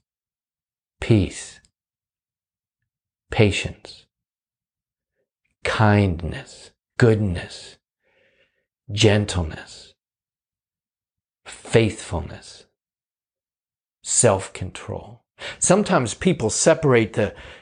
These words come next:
uh, spiritual gifts from the fruit of the Spirit, and they'll either bring them both into the natural realm and say, like, "Okay, the f-,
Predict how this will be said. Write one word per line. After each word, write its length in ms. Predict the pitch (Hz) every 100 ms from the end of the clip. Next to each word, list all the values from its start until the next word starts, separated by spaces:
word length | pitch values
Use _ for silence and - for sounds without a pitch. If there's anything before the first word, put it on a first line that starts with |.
| -
uh, 180 | 120 101
spiritual 580 | - - 160 143 123 113
gifts 380 | 143 170 -
from 380 | - 127 107 101 - _ _ _
the 460 | 117 131 104 - -
fruit 320 | - 151 185
of 120 | 202
the 80 | 110
Spirit, 560 | - - 104 92 95 - - -
and 380 | 139 123 113 110 - _ -
they'll 320 | 123 127 120 -
either 540 | 160 165 135 117 104 _ _ _ _ _ _ _ _
bring 240 | 147 147 143
them 240 | 127 110
both 340 | 107 147 143 135
into 300 | 123 - 110
the 100 | 104
natural 680 | 101 120 156 - - 107 95
realm 420 | 92 90 95 120 _ - - 117
and 180 | 117
say, 280 | - 117 110
like, 280 | 101 101 - _
"Okay, 320 | 131 131 120 117
the 80 |
f-, 240 | 107 -